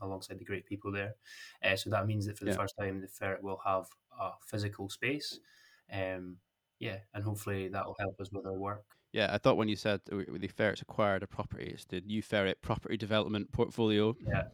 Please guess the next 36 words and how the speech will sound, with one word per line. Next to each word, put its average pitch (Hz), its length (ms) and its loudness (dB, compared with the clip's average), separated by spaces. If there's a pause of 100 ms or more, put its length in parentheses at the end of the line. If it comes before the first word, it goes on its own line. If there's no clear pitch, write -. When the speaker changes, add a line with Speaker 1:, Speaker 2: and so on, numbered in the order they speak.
(120)
Speaker 1:
that's, - 260 -8
Speaker 2:
We're - 80 -4
Speaker 1:
that's 101 160 0
Speaker 2:
s-, - 140 -18
Speaker 1:
true. 87 160 -10 (260)
Speaker 2:
we're 123 100 2
moving 117 300 6
into 110 500 4
landlordism, 113 840 6 (380)
uh, 95 360 6
<laughs> - 220 -2
as - 120 -4
part - 180 4
of 110 160 0
our 143 100 10
new 117 140 4
strategy 120 480 4
to 120 260 2 (160)
<laughs> - 160 -8
make 120 160 6
the 117 60 4
Ferret 117 220 10
sustainable. 117 300 6 (180)
Not 120 180 10
really. 98 300 8 (120)
As, - 160 -20
as 113 100 0
Paul 123 220 2
says, 131 320 0
we 110 200 0
are 95 280 0 (720)
going 117 120 2
to - 80 -18
be 107 140 0
in 98 60 2
a 101 40 -4